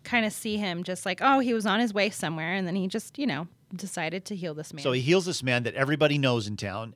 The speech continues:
Speaker 2: and they're, everybody in town's like, "Oh my gosh." And the whole, it says the whole town came to Christ.
Speaker 1: The entire population.
Speaker 2: <laughs> That's, that's amazing.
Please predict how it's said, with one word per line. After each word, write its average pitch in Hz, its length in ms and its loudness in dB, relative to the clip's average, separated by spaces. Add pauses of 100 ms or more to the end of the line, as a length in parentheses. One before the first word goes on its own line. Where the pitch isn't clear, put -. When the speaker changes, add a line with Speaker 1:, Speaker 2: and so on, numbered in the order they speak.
Speaker 2:
and 123 180 -4
they're, 123 220 2 (220)
everybody 139 400 2
in 110 80 -2
town's 120 260 -2
like, 101 160 -6 (220)
"Oh 151 260 8
my 120 280 0
gosh." 131 520 2
And 117 140 -6
the 110 60 -4
whole, 139 380 0
it 120 120 -10
says 131 400 -2
the 113 80 -6
whole 147 260 0
town 117 380 -6
came 117 320 -6
to 92 80 -10
Christ. 85 260 -8
Speaker 1:
The 208 80 -8
entire 226 360 -4
population. 165 680 -14
Speaker 2:
<laughs> 160 40 -12
That's, - 200 -6
that's 117 260 -6
amazing. 98 380 -6